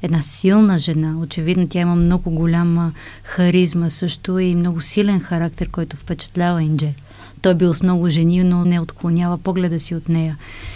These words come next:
И това, което аз изследвах и продължавам, и ще продължавам да изследвам, тъй като наистина е трудно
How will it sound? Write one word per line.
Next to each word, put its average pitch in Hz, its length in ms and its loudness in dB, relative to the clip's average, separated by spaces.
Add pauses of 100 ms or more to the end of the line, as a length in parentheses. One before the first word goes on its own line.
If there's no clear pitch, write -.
(260)
И 170 580 -2
това, 190 180 -2
което 202 280 -4
аз 202 240 -2
изследвах 190 520 -2
и - 40 -6
продължавам, 170 880 -2
и 156 60 -4
ще - 240 -6
продължавам 185 640 -2
да 170 80 -4
изследвам, 170 500 -2
тъй 180 140 -2
като - 240 -10
наистина 156 580 0
е 208 60 -2
трудно 180 540 0